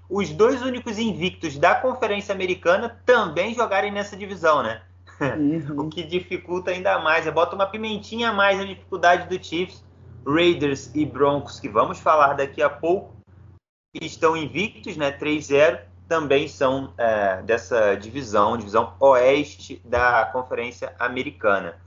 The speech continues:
Speaker 1: Mais alguma consideração sobre esse jogo, Zé? Eu quero só destacar que o peixinho da in-, da primeira interceptação, o peixinho do jogador de,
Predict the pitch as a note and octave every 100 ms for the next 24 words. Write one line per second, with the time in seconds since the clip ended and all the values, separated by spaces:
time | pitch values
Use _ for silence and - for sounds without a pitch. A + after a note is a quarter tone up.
0 | - - - - _ F3+ A#3+ C4+ C#4 B3
1 | A#3+ A#3+ A3+ G#3+ F#3+ F#3 F3+ G3 - F#3
2 | F3+ F#3 - F3 E3 D#3 F#3 B3+ G3+ D#3
3 | D#3 F#3+ A#3+ B3+ B3 C4+ C#4+ - C4 A3+
4 | A#3 B3 A#3+ G#3+ G3 A#2+ - - _ -
5 | G3+ - B3+ A#3+ - - B3+ D4+ D#4 C4
6 | A#3+ A#3+ - G#3 G3+ G#3 G3+ A3+ F4+ C4
7 | A3 - G#3 F3 D3+ - G3 D#3+ E3 D3+
8 | - A#3 A#3+ A3 G3+ F3+ F#3 F3 D3+